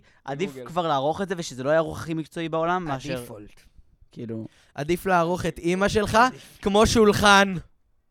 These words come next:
Speaker 1: יואו.
Speaker 3: וואו.
Speaker 1: אמ,
Speaker 3: סעודה אחרונה, בואו
Speaker 1: אם
Speaker 3: נאכל.
Speaker 1: אתה לא יכול לישון,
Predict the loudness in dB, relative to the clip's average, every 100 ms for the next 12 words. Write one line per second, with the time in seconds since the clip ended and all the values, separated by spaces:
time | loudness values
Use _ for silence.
0 | _ _ _ -20 -14 -12 -10 -10 -10 -10
1 | -12 -14 -16 -18 -20 -20 -20 _ _ 6
2 | 10 10 8 4 -4 -16 -18 -16 -16 -18
3 | -20 -20 -20 -20 -16 -8 -6 -2 -2 -2
4 | -6 -10 -8 -4 -6